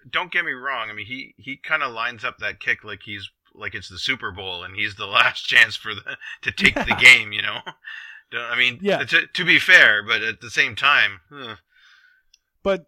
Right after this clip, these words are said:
Speaker 2: anyway, before she
Speaker 1: Oh, oh,
Speaker 2: passes
Speaker 1: but,
Speaker 2: out
Speaker 1: but the baby's fine. No, no side
Speaker 2: Oh, yeah,
Speaker 1: effects.
Speaker 2: but, oh, yeah. So, <laughs> yeah, of course
Speaker 1: Because
Speaker 2: not.
Speaker 1: nothing long-term bad can happen to these people.
Speaker 2: No, absolutely not.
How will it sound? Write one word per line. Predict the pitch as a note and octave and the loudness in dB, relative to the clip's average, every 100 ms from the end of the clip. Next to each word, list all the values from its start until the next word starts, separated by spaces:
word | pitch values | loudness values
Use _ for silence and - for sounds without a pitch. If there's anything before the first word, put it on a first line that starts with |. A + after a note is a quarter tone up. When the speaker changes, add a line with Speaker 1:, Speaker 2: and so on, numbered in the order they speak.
| G3 | -6
Speaker 2:
anyway, | F#3+ D#3+ C3+ | -4 -2 -2
before | C3+ - F#3 | -4 -4 -4
she | E3+ F#3 | -4 -2
Speaker 1:
Oh, | - | 2
oh, | - | 4
Speaker 2:
passes | E3+ | 4
Speaker 1:
but, | D#3 | 2
Speaker 2:
out | C#3 C3+ | -2 -2
Speaker 1:
but | - | -2
the | - | 6
baby's | G4+ F3 - | 6 6 0
fine. | G3+ B2+ - | -6 -8 -8
No, | G#2 D3 - | -10 -10 -12
no | D#3 | -14
side | F#3+ A#2+ G2+ | -6 -4 -2
Speaker 2:
Oh, | G#3+ | -2
yeah, | D3+ | -2
Speaker 1:
effects. | C#3+ | -2
Speaker 2:
but, | F#3 G3+ | -4 -4
oh, | A#3+ | -4
yeah. | D#3 B2 - _ _ _ _ _ | -4 -6 -12 _ _ _ _ _
So, | - F#3 E3+ | -2 2 4
<laughs> | |
yeah, | D3 | 2
of | B2 - - - | -4 -6 -10 -4
course | A3+ | 2
Speaker 1:
Because | F3+ D#3 | 4 6
Speaker 2:
not. | F#3 | 4
Speaker 1:
nothing | G3+ D3 | 4 -4
long-term | C#3 D3+ - D3 G#2+ | -6 -6 -2 -2 2
bad | G2+ B2+ - | 4 4 2
can | G#2+ | -4
happen | F#2+ F#2+ | -4 -4
to | F#2 | -12
these | E2 | -20
people. | - F#3+ | -20 -14
Speaker 2:
No, | B3+ F3+ C3+ E3 | -8 -8 -8 -6
absolutely | D3 - C3+ A#2 | -6 -4 -8 -8
not. | A2 G#2+ | -10 -12